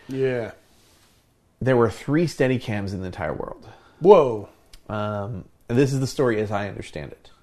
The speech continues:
Speaker 1: All right.
Speaker 2: Okay, so this isn't gospel, but this is how I, how I was told. Um, <clears throat> Stanley Kubrick, uh, was approached by, I bel-, Warner Brothers to make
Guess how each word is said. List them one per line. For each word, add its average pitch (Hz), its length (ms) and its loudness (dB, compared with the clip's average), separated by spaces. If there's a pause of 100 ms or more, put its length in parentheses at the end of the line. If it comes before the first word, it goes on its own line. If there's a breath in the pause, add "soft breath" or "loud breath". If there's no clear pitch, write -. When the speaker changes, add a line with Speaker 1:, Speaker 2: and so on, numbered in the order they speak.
Speaker 1:
All 120 120 -8
right. 117 160 -4
Speaker 2:
Okay, 85 140 -6
so 101 320 -4
this 117 180 -8
isn't 101 220 -6
gospel, 92 520 -2
but 98 100 -8
this 104 180 -8
is 101 120 -8
how 90 180 -6
I, 87 200 -6 (400)
how 87 200 -4
I 85 60 -2
was - 160 -12
told. 95 280 -10 (560 loud breath)
Um, 107 440 -2 (220)
<clears throat> 135 240 -4 (340)
Stanley 139 400 -2
Kubrick, 120 600 0 (720)
uh, 110 600 -4
was 113 220 -4
approached 117 540 0
by, 104 200 0 (220)
I 107 80 -6
bel-, 92 160 -8
Warner 110 300 -4
Brothers 104 440 -2 (380 soft breath)
to 120 120 -4
make 110 580 -6